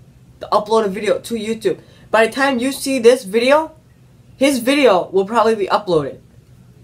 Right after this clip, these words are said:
So, you know, links down below to see his channel. He still, you know,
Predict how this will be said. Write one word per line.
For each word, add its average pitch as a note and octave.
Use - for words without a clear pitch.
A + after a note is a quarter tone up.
So, D3+
you D3
know, C#3+
links E3
down D#3+
below D3+
to C3
see C3
his B2+
channel. A#2+
He A3+
still, C#4+
you A3
know, F3+